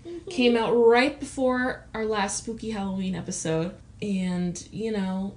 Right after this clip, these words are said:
Speaker 2: I'm twenty-four now, which is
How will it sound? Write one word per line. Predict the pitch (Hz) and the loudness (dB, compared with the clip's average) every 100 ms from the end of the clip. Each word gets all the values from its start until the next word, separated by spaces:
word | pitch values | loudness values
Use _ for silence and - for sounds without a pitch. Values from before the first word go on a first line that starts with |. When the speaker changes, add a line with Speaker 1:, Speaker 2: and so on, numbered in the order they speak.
| - - - - - - - - - | -16 -20 -20 -20 -20 -20 -20 -16 -8
Speaker 2:
I'm | 196 | -8
twenty-four | - 196 202 - 185 175 | -6 -6 -6 -6 -6 -6
now, | 170 165 190 202 - - - - - - - | -4 -4 -6 -8 -14 -20 -20 -20 -20 -20 -12
which | 196 - | -10 -6
is | 180 175 - - | -8 -8 -10 -14